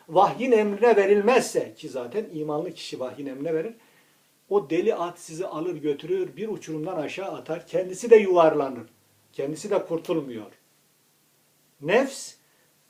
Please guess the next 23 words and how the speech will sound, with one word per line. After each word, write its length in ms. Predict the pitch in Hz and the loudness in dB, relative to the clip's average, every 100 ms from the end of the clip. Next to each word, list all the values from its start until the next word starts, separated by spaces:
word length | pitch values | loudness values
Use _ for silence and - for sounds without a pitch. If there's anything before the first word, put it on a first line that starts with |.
| _ | _
biraz 220 | 165 190 165 | 0 0 0
önce 240 | 165 160 | 0 0
söylediğimiz 640 | - 151 151 156 165 139 | 0 2 2 0 -2 -6
gibi 320 | 127 143 240 240 - _ _ | -6 -2 -2 -4 -14 _ _
istek 460 | 190 - - 240 214 | -14 6 8 8 6
üretme 380 | 185 175 240 226 | 4 4 4 6
merkezi 540 | 214 208 208 196 233 | 6 8 6 6 6
dedik. 320 | 247 240 240 - | 4 4 -4 -2
Ulema 480 | 262 208 233 254 240 | 4 6 6 6 12
böyle 260 | 233 233 | 12 12
tarif 360 | 208 185 190 180 | 6 4 4 4
etmişler. 480 | 170 156 - 151 - - _ _ _ _ _ | 0 -2 -6 -8 -10 -16 _ _ _ _ _
Ha, 160 | 170 214 | -10 -8
istekler 520 | 202 247 226 233 202 | 2 4 6 4 4
dediğim 260 | 233 233 | 4 2
gibi 200 | 226 220 | -2 2
yeme, 400 | 220 233 233 233 | 4 4 4 2
içme, 460 | 220 220 220 233 233 | 2 -4 -6 2 2
giyinme, 680 | 196 226 233 226 226 233 226 - - _ | 2 -2 -2 0 0 -2 -4 -12 -20 _
e, 280 | 226 233 214 - _ _ _ _ _ _ _ | -4 -4 -6 -10 _ _ _ _ _ _ _
ne 160 | 180 233 | -2 0
bileyim 240 | 233 233 | 0 2
böyle 320 | 226 226 220 | 6 6 4